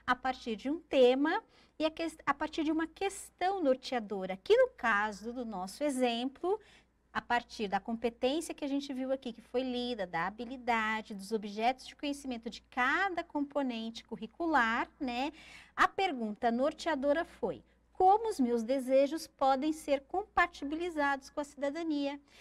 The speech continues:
Essa pergunta norteadora, ela circulou entre os componentes curriculares, ela possibilitou o fluir do trabalho em grupo, né?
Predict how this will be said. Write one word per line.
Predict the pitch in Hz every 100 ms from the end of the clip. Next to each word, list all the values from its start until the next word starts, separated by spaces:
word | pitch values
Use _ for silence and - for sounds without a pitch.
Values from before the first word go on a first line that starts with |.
| - _ -
Essa | 330 494 494 392
pergunta | - 294 247 311 320 -
norteadora, | 262 262 - - 214 190 185 220 330 403 262 196 180 _ _
ela | 247 254 - - _ _ _ _ -
circulou | - - - 349 - 453 415 330 403 - _ -
entre | 277 381 494 480
os | 381
componentes | - 285 285 254 240 226
curriculares, | - 220 - 226 202 214 247 339 - - _
ela | 269 277 294
possibilitou | - - 392 427 - 330 311 339 339 - 262
o | 277
fluir | - 349 349 294 277 302 311 -
do | 349
trabalho | - 403 294 269 277 277 294
em | 330 359
grupo, | 302 320 330 - 202 175 -
né? | 214 240 320